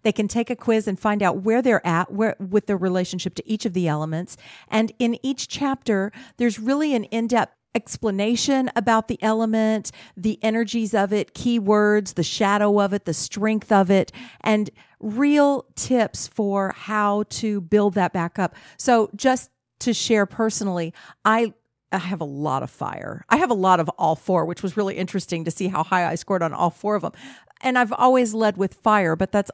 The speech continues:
also gotten me in trouble when it's not heart-centered fire. And so that kind of caused me to suppress my fire.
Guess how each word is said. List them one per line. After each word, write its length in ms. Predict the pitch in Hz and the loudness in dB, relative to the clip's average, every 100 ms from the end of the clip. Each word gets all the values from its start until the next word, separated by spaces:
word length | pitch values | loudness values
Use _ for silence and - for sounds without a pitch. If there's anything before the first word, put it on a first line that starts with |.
| - | 4
also 360 | 220 220 208 | 4 4 0
gotten 280 | 185 180 190 | 0 -2 0
me 100 | 185 | -2
in 120 | 170 | -4
trouble 340 | - 214 180 165 | -2 -2 -2 -4
when 140 | 160 | -6
it's 160 | - 196 | -6 -4
not 180 | 180 | -6
heart-centered 640 | - 202 - - 156 151 - | -4 -6 -4 -6 -6 -8 -8
fire. 440 | - 135 - - _ - | -8 -8 -10 -16 _ -6
And 180 | 185 190 | -4 -2
so 420 | - 214 196 185 - _ | 2 4 4 0 -6 _
that 260 | 180 220 - | 2 2 2
kind 220 | - 220 | -2 -2
of 80 | 202 | -2
caused 380 | - 202 190 202 | -2 0 0 -2
me 260 | 202 190 | -2 -2
to 360 | - - 214 196 | -4 0 2 2
suppress 440 | - - 339 359 | 0 0 2 2
my 140 | 196 147 | 0 -2
fire. 500 | - - - - | -6 -8 -10 -16